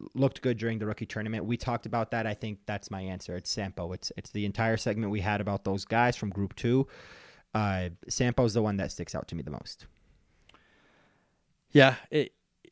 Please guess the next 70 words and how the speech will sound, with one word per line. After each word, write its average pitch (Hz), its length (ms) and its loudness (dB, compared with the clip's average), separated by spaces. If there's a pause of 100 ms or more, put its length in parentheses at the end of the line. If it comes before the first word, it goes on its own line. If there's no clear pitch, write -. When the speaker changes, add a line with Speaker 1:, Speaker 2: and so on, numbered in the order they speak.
(260)
Speaker 2:
day 151 200 6
one, 123 380 2 (360)
anybody 120 360 2
could 117 100 -6
have 117 180 2
a, 117 80 0 (100)
a 120 80 -4
good 113 280 0
day 113 280 2
and, 113 200 0
and 117 140 -4
a - 20 -4
bad 117 280 -2
day, 87 180 -4
right? 101 280 -4
S-, - 160 -12 (480)
maybe 101 220 -4
somebody 110 320 -2
who 113 60 -2
had 117 120 0
a 113 60 0
bad 117 220 0
day 120 120 0
today 131 320 2
is 127 100 2
gonna 117 160 -4
come 120 200 -2
out 120 140 0
and 107 120 -4
shine 113 260 -2
tomorrow, 113 440 2
and, 98 180 -2
and 101 200 -10
vice 104 220 0
versa. 104 360 0
So, 107 180 -4
Speaker 1:
And, 107 100 0
Speaker 2:
yeah. 107 180 0
Speaker 1:
and 120 140 -4
at 123 120 -4
the - 80 0
preseason, 104 640 -2
you 117 60 -6
know, 104 100 -4
when, 98 220 -6
when 104 120 -6
you 110 80 -2
actually 110 260 -4
play 101 220 -6
games 87 300 -6
Speaker 2:
Right. 110 100 6
Speaker 1:
as - 40 2
well, - 160 -6
not 90 200 -6
just - 200 -10
at - 100 -8
camp. - 260 -14
Speaker 2:
Exactly. 104 480 -4
So 101 140 -8
let's 104 160 -6
get 98 160 -6
through 110 160 -10
preseason 104 560 -6
and, 87 200 -6
and, 98 260 -4
uh, 98 160 -2
make 110 240 0
decisions 110 520 -2
then. 127 240 4
And 117 200 2